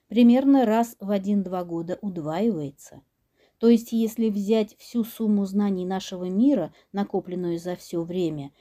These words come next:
и представить их в виде горы, то через год-полтора рядом с ней возникнет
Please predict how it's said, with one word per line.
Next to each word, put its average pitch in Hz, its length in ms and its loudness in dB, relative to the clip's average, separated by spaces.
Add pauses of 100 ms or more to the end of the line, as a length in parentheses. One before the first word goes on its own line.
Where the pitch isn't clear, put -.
(120)
и 220 100 0
представить 226 720 0
их 196 220 -10
в 196 80 -8
виде 185 380 0
горы, 208 400 0
то - 200 -4
через 220 320 0
год-полтора 214 800 2
рядом 214 360 4
с - 100 -12
ней 247 260 4
возникнет 226 800 -2